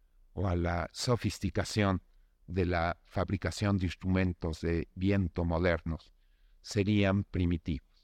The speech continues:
Pero en ese primitivismo, es,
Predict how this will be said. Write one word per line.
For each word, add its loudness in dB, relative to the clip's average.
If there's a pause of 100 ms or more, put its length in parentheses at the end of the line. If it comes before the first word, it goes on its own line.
(1000)
Pero 2 (300)
en 0 (160)
ese 0
primitivismo, -2 (1700)
es, 0